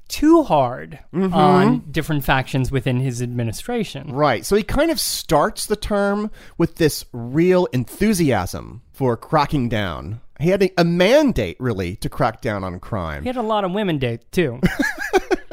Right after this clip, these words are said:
Speaker 2: Little ma-, a little mandate. <laughs> But by the end of the term, by the end of his term, he would pretty much turn a blind eye towards cracking down on corruption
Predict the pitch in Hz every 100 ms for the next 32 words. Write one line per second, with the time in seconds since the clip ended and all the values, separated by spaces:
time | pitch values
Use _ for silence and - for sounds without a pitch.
0 | - - - - 240 320 254 151 190 240
1 | 170 - - 233 160 175 277 247 156 127
2 | 120 104 98 - - - - - - 311
3 | - - - - - - 349 403 381 185
4 | 170 247 180 233 233 - 233 285 294 277
5 | - 175 147 131 226 - 185 185 185 233
6 | 262 247 202 - - 202 - 139 - -
7 | - 247 262 - - 269 330 359 233 214
8 | - - - 196 185 180 185 - 151 123
9 | 143 156 165 160 165 151 147 147 - -
10 | 247 302 190 135 - - 147 123 - 110
11 | 101 87 73 76 - - - 123 117 -
12 | 113 85 - 73 -